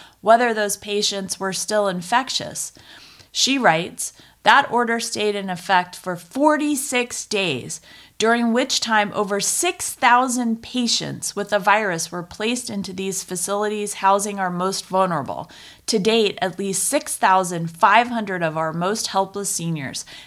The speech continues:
have been killed by the virus. Even the governor himself said the virus could sweep through nursing homes like fire through dry grass," end quote.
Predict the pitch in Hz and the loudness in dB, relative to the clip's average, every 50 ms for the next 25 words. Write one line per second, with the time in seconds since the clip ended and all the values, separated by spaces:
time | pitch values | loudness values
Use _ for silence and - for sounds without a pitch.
0 | - - 196 202 220 226 214 196 214 208 208 202 190 - - 196 185 180 180 180 | -4 4 6 8 8 8 6 0 -4 -4 -4 -6 -8 -8 -4 -2 0 0 0 -2
1 | 175 165 165 165 165 170 170 170 165 147 165 165 156 147 127 85 - - - - | 0 2 4 6 6 4 4 0 -2 0 0 0 0 0 -2 -6 -8 -8 -10 -12
2 | - - - - - - _ _ - 233 254 262 285 285 269 247 220 226 208 208 | -14 -18 -20 -20 -20 -20 _ _ 2 2 2 4 2 0 0 2 4 6 6 6
3 | 208 214 208 196 196 196 180 180 196 190 175 - - 202 190 156 127 127 - - | 4 2 0 -2 -2 -2 -2 -4 -4 -4 -4 -2 2 4 4 4 4 2 -2 -4
4 | - 180 196 185 208 185 170 180 175 175 175 175 170 - - - 190 156 - - | -2 -2 0 0 0 2 4 4 4 4 2 0 -2 -4 -6 -8 -8 -6 -6 -6
5 | - - 220 233 226 - - 202 214 202 185 180 180 185 175 - 185 175 175 175 | -4 -4 -4 -4 -4 -6 -6 -4 -4 -2 -2 -2 -2 -2 -2 -4 -6 -4 -2 -2
6 | 170 165 156 156 - - 165 165 165 - - - - 180 180 185 180 185 180 170 | -2 -2 -2 -4 -6 -6 -6 -6 -6 -10 -6 2 2 4 4 4 0 -2 -4 -6
7 | 175 - 170 170 165 165 156 160 - 165 156 147 156 165 156 - 156 117 80 - | -8 -8 -8 -6 -6 -6 -6 -6 -4 -2 0 0 -2 -2 -2 -2 -2 -2 -2 -4
8 | - - - - - - 170 160 160 151 139 - 139 139 110 - | -6 -10 -12 -10 -6 -4 -4 -4 -4 -8 -8 -8 -8 -8 -8 -10